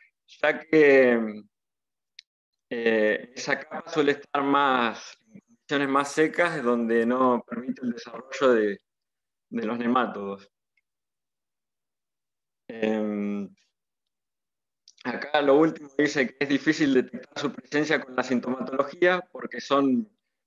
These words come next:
síntomas no específicos, se puede confundir con daño de herbicidas o cualquier estrés.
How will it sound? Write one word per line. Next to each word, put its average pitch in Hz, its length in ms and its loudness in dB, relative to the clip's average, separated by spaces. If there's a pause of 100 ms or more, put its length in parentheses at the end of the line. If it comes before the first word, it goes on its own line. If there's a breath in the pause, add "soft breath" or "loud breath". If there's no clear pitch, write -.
síntomas 131 540 -6
no 139 80 -12
específicos, 170 800 -4
se 135 120 -2
puede - 300 -18
confundir - 440 -14
con - 120 -14
daño 135 260 2
de 123 60 4
herbicidas 143 960 2
o 110 520 -6 (480)
cualquier 120 420 -2
estrés. 170 640 0